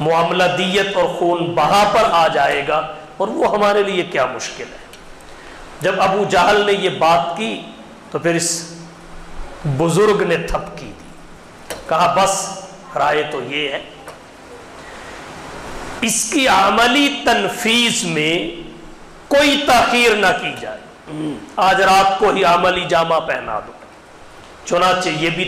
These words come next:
तय हो गया कि अलायाजुबिल्ला अरब के कबाइल से, कुरैश के कबाइल से एक एक नौजवान निकालकर एक जमात तश्कील दी जाएगी, वो आपको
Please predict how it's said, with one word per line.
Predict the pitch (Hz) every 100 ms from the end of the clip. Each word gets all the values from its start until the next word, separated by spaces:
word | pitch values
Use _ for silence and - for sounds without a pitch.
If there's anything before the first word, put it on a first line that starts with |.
| 180
तय | 160
हो | 143 135 117 107
गया | 104 104 - - - - - - -
कि |
अलायाजुबिल्ला | 165 165 160 170 170 170 151 123 120 156 - - - - - - -
अरब | 175 190 196 -
के | 208 196
कबाइल | - 160 156 170 175 -
से, | - 120 107 113 - - - - - -
कुरैश | 185 190 202 202 202
के | 196
कबाइल | - 165 147 143 143
से | 135 135 135 -
एक | 175 175
एक | 185 -
नौजवान | 165 151 139 139 147 151 147
निकालकर | 123 127 120 123 135 - - - - - - - - -
एक | 170 170 147
जमात | 151 147 170 175 -
तश्कील | 196 - 202 208
दी | 202 208
जाएगी, | 196 202 196 196 202 - - - - - - - -
वो | 175 220 170
आपको | 185 233 226